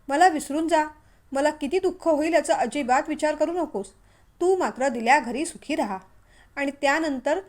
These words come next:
त्याने माझा फोनही घेतला नाही बिचाऱ्याने. बिचारा माझ्या आठवणीने किती व्याकुळ झाला असेल,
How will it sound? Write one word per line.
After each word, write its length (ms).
त्याने 220
माझा 260
फोनही 440
घेतला 340
नाही 160
बिचाऱ्याने. 720
बिचारा 440
माझ्या 380
आठवणीने 460
किती 280
व्याकुळ 360
झाला 240
असेल, 320